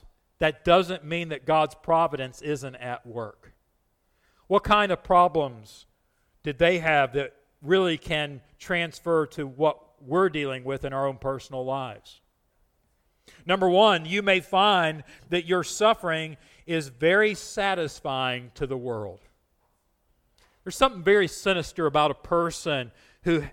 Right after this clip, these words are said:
takes great delight and joy in the suffering of other people. I hope that's not true of us. Sometimes we might secretly look at someone that is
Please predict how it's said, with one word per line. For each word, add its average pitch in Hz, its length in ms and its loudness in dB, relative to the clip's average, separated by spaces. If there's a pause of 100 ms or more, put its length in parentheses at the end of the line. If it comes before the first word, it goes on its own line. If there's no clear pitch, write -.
(260)
takes 175 260 0
great 185 460 2
delight 170 520 2
and 143 200 -8
joy 135 480 2
in 143 100 -8
the 127 100 -10
suffering 143 600 -4
of 123 120 -6
other 120 220 -4
people. 107 520 -14 (1400)
I 160 100 2
hope 175 180 8
that's 160 220 2
not 160 300 -2
true 160 280 0
of 135 100 -2
us. 170 600 2 (680)
Sometimes 165 640 0
we 160 140 -4
might 151 260 0
secretly 165 760 -4
look 151 240 0
at - 120 -10
someone 156 580 -2
that 139 200 -6
is 139 240 -4